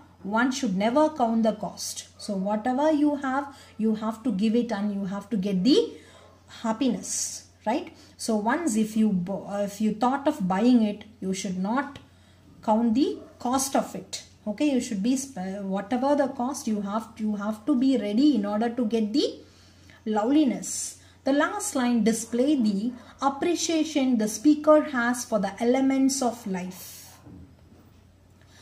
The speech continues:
She says, "Life has no purpose other than to admire these sights." Sights in a sense, in the first stanza, she says that ab-, about the blue waves, right?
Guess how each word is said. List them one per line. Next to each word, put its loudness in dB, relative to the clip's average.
She 0
says, -2
"Life 2
has -2
no 6
purpose -2
other 6
than 2
to 0
admire 4
these 4
sights." -4
Sights -4
in 4
a 0
sense, -2
in 0
the 2
first -4
stanza, -4
she -2
says 0
that -2
ab-, -6
about 2
the 2
blue 6
waves, 2
right? -2